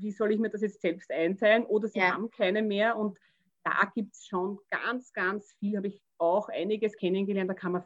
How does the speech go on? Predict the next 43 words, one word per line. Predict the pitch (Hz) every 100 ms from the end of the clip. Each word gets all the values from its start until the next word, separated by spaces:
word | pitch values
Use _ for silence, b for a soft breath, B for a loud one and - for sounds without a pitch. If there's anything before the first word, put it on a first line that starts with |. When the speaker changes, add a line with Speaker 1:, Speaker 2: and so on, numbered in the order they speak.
| -
Speaker 1:
viel | 220 247 233
machen. | 185 156 - 208 202 202 b b b
Über | 202 202
dieses | 202 202 196 202 - -
Audit | 165 190 185
habe | 175
ich | 180
da | 190
ganz | 160 180
viel, | - 190
äh, | 190 180 180
Speaker 2:
Mhm. |
Speaker 1:
kennengelernt | 185 170 180 190 180 175
und | 185 180
ich | 180
finde, | 196 202
dass | 190 185
da | 190
noch | 190 185 -
ganz, | 175 175 220
äh, | 247 190 - _ -
viel | 226 240
Austausch, | - 151 180 - 160 151 - - _ _ _ _ -
äh, | 175 170
bedarf, | 185 160 - 202 196
Speaker 2:
Ja. |
Speaker 1:
um | 208 -
das | - -
Ganze | 156 170 - 175 170 170 _ _
noch | 175 185 185
mehr | 175 160 165
zu | 185
forcieren. | 180 165 156 156 151 143 143 _
Speaker 2:
Ja, | 202 196 208 - B B B
also | 202
sind | 220 277 247
die | -
Audits | 185 240 -
von | 226
dem | 220
her | 233 208
eigentlich | 220 226 - -
ganz | 214 208